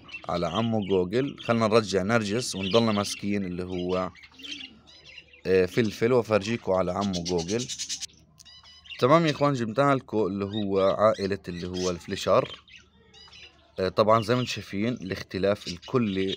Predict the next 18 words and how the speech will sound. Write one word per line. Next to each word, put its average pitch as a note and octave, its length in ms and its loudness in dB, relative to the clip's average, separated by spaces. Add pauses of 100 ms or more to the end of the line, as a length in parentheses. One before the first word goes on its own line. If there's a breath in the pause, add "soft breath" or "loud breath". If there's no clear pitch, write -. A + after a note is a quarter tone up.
اللي F2 180 -2
باين G2+ 280 4
معانا. F2 380 -4
الحدقة G#2 560 2
تبعت F#2+ 380 0
العين F#2+ 400 -2
عليها F#2+ 280 0
جلد G2 300 0 (120)
أكثر G2+ 520 2 (100)
وأكبر G2 680 4 (640 soft breath)
من F#2 180 -4
اللي F#2 160 -2
هو G2+ 140 4
الروز. G2+ 640 4 (640 loud breath)
آه، F#2+ 220 6
لون C3+ 220 6
المنقار A#2 920 2
بيجي G2+ 600 0